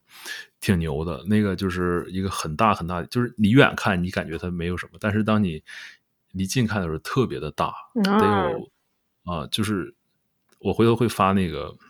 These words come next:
Speaker 1: 会发那个 time lapse，
Speaker 2: 嗯哼。
Speaker 1: 你可以看一下，呃，人在那边特别小，那个对我印象挺深的。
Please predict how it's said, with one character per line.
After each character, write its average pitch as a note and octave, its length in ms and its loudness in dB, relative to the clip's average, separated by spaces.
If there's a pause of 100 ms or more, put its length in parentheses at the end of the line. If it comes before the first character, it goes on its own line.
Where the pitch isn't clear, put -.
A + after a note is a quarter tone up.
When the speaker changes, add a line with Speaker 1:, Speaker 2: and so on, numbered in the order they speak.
(760)
Speaker 1:
会 - 160 -2
发 F#2 180 2
那 F#2 80 0
个 F2+ 60 -2
time F#2 240 -2
lapse， E2+ 240 -6 (100)
Speaker 2:
嗯 F#3 180 8
哼。 F3+ 140 8
Speaker 1:
你 F#3 40 6
可 A2+ 60 4
以 F#2+ 40 4
看 - 200 2
一 F2 60 0
下， D#2+ 40 0 (580)
呃， E2+ 320 0
人 F#2 180 2
在 G2 120 2
那 F2 100 0
边 F2+ 160 0
特 - 160 -2
别 G2 100 2
小， - 320 -6 (380)
那 B2+ 160 2
个 F#2 100 0
对 F2 100 -4
我 D#2+ 80 -2
印 E2+ 80 -4
象 E2 80 -6
挺 - 160 -14
深 D2+ 240 -12
的。 C2 140 -14